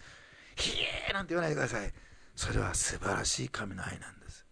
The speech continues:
その時ね、主がそこで一つにしていかれます。聖霊が来る時ね、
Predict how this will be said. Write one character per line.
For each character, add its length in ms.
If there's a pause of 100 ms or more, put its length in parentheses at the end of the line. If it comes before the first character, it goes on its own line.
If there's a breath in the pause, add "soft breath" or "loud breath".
(1000 soft breath)
そ 160
の 60
時 180
ね、 260
主 300
が 220 (260 soft breath)
そ 160
こ 160
で 100
一 220
つ 140
に 80
し 40
て 100
い 40
か 120
れ 80
ま 160
す。 180 (1800 soft breath)
聖 380
霊 80
が 140
来 80
る 80
時 200
ね、 240